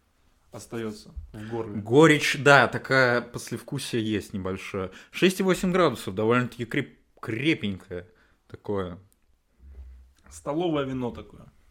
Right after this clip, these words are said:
Speaker 2: Мгм, мгм. Ну.
Speaker 1: Ну, по вкусу вообще, э, грубо говоря, обычная ипа, но послевкусие прям горчащее.
Speaker 2: Такое слегка жгучее.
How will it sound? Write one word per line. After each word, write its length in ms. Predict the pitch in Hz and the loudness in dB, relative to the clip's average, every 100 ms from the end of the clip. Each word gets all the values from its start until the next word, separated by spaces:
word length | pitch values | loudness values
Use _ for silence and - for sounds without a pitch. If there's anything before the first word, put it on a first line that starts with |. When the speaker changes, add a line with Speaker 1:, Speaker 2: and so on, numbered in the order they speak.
| - - _ - | -20 -20 _ 2
Speaker 2:
Мгм, 600 | 151 156 135 170 170 170 | 4 6 4 4 4 0
мгм. 540 | 143 143 139 147 156 160 139 | -6 -2 0 0 0 0 2
Ну. 280 | 156 190 185 - - _ _ _ - _ _ _ _ _ | 4 4 2 -6 -20 _ _ _ -20 _ _ _ _ _
Speaker 1:
Ну, 60 | 135 | -4
по 100 | 190 | -4
вкусу 340 | - 294 294 | 0 -2 0
вообще, 380 | 180 135 175 - - | -2 0 -2 -2 -6
э, 120 | 139 | -12
грубо 340 | 127 139 170 | -8 -6 -6
говоря, 220 | 127 131 131 | -4 -2 0
обычная 440 | 139 156 131 120 | -2 -4 -6 -8
ипа, 420 | 156 180 202 113 131 | -8 -12 -10 -14 -10
но 480 | 123 127 123 78 - - _ _ _ _ _ | -6 -4 -4 -6 -12 -20 _ _ _ _ _
послевкусие 720 | 131 135 131 - 165 165 127 | -8 -6 -8 -12 -12 -10 -10
прям 480 | 98 123 123 127 120 _ _ | -10 -6 -6 -6 -12 _ _
горчащее. 1000 | 143 127 123 117 - 151 110 - - 107 - _ _ _ | -20 -10 -8 -8 -6 -6 -6 -10 -20 -20 -20 _ _ _
Speaker 2:
Такое 560 | - - 175 160 123 - - - _ | -4 2 8 8 6 0 -16 -20 _
слегка 680 | - - - 160 170 - 160 | -14 -8 0 2 0 0 0
жгучее. 580 | 113 113 120 - 104 - | 0 -4 -8 -8 -10 -12